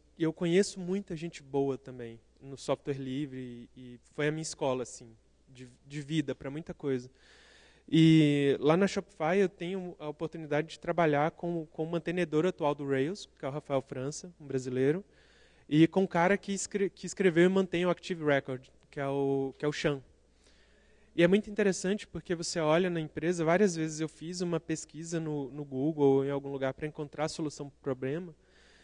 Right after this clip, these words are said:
e eu fui descobrir que o cara que escreveu aquilo trabalha no Shopify. Então, é muito interessante a possibilidade que você tem de trabalhar com pessoas que, às vezes, você fala, "Caraca, nossa,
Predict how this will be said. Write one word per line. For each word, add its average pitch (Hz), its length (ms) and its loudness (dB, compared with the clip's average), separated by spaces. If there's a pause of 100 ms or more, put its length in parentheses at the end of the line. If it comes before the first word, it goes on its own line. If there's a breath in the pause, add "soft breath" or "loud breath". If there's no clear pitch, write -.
(180 soft breath)
e 165 100 6
eu 170 60 10
fui 208 140 2
descobrir 190 340 -2
que 220 120 -2
o 208 40 -2
cara 208 280 2
que - 60 -8
escreveu 202 280 2
aquilo 196 320 0
trabalha 175 380 2
no 180 80 0
Shopify. 151 500 -10 (580)
Então, 156 560 -4 (200)
é 175 100 0
muito 185 300 0
interessante 160 640 -4
a 139 40 -6
possibilidade 143 720 -8
que - 60 -18
você 156 100 -10
tem 156 180 -10
de 165 120 -14
trabalhar 151 360 -4
com 160 140 -14
pessoas 156 640 -10
que, 139 360 -18 (220)
às 135 160 -6
vezes, 151 240 -2
você - 140 -8
fala, 135 180 -12
"Caraca, 127 480 -14
nossa, 131 320 -16